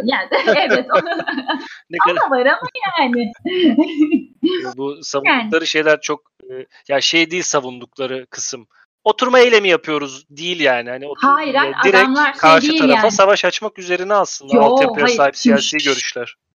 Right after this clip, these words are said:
Speaker 1: Şunu açıklıkla söyleyebiliriz. E, bu hanıların şeyi, yani direnişi falan öyle boş beleş, e, sözde kalıp, e, sonra da herkes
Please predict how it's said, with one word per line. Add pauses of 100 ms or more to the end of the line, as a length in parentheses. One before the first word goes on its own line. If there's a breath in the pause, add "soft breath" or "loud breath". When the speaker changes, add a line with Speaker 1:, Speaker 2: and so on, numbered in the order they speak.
(580)
Speaker 1:
Şunu
açıklıkla
söyleyebiliriz. (260)
E,
bu
hanıların (140)
şeyi, (200)
yani
direnişi
falan
öyle
boş
beleş, (600)
e,
sözde
kalıp, (500)
e,
sonra
da
herkes